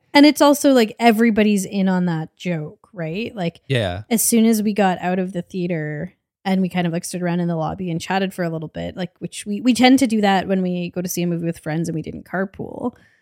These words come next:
Speaker 1: or, like, we know we're not hanging out after. Um, you and me usually, like, debrief on, like, the drive <laughs> home 'cause we've always got a thirty-minute drive home.
Speaker 2: Mm-hmm.
Speaker 1: Um, and our three friends were just like, "Oh, it was so camp." Like,
Speaker 2: Yeah.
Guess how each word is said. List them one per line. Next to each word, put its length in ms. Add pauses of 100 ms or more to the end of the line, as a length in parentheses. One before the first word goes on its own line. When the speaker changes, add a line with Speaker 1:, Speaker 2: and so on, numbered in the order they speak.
(280)
Speaker 1:
or, 100
like, 160
we 80
know 120
we're 120
not 180
hanging 380
out 160
after. 520 (480)
Um, 640 (600)
you 180
and 100
me 120
usually, 340
like, 200
debrief 440
on, 120
like, 160
the 60
drive 260
<laughs> 20
home 240
'cause 180
we've 140
always 220
got 120
a 40
thirty-minute 500
drive 240
home. 220 (100)
Speaker 2:
Mm-hmm. 400
Speaker 1:
Um, 380 (360)
and 400
our 280
three 320
friends 340
were 80
just 160
like, 140
"Oh, 100
it 40
was 120
so 240
camp." 440 (480)
Like, 100
Speaker 2:
Yeah. 160